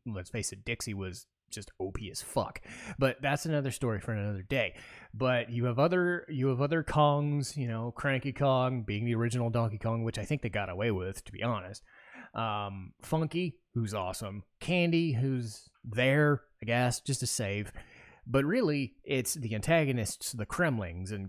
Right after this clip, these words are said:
King K. Rool. And it, I'm sure it comes across more in, like, the nineties cartoon, which I wasn't really into, 'cause I think it was, either I didn't watch it or didn't know it was there. Like, I might have seen it, like, one time, but K. Rool comes off as this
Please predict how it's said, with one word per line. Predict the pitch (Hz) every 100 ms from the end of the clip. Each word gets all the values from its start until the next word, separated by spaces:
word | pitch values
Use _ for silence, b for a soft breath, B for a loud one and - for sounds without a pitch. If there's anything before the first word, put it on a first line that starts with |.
| -
King | - - 151 147 135
K. | 131 117
Rool. | 104 135 107 87 82
And | 113 117 110 - 123
it, | 104 - -
I'm | 156
sure | 180 277
it | 175
comes | 190
across | 175 190 165
more | 123 135 147
in, | 139
like, | 127 -
the | 113 92
nineties | 92 120 131 123
cartoon, | - 117 117 117 127
which | 113 113
I | 98
wasn't | 95 98 117 131 135
really | 117 120 117
into, | 104 123 143
'cause | 135 110
I | 101
think | 127
it | -
was, | 113 95 113 _ _ _ - _ b b b -
either | 143 135
I | 113
didn't | 131 220 180
watch | 135 170 -
it | 190 190
or | 110
didn't | 110 135 151
know | 151
it | 143
was | 117 101
there. | 107 113 120 117 - B B B
Like, | 143 135
I | 147
might | 160
have | 156
seen | - 151
it, | 135 -
like, | 104
one | 98 113 120
time, | 123 117 120
but | 107 104 - B B B _ - -
K. | - 185
Rool | 190 175 185
comes | - 160 143
off | 147 147 -
as | 123
this | 101 120 104